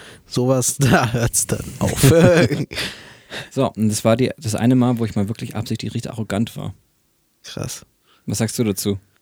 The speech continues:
Speaker 1: Hast du gut gemacht. <laughs>
Speaker 2: Wow.
Speaker 1: Also, ich finde, wir sollten alle mal einen Ticken arroganter sein, vor allen Dingen, was unsere Freundlichkeit angeht.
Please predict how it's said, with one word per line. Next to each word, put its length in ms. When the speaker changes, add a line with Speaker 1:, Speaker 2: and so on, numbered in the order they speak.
Speaker 1:
Hast 220
du 80
gut 180
gemacht. 380
<laughs> 960
Speaker 2:
Wow. 500
Speaker 1:
Also, 260
ich 160
finde, 300
wir 100
sollten 300
alle 240
mal 160
einen 100
Ticken 240
arroganter 520
sein, 200
vor 160
allen 140
Dingen, 260
was 280
unsere 360
Freundlichkeit 600
angeht. 440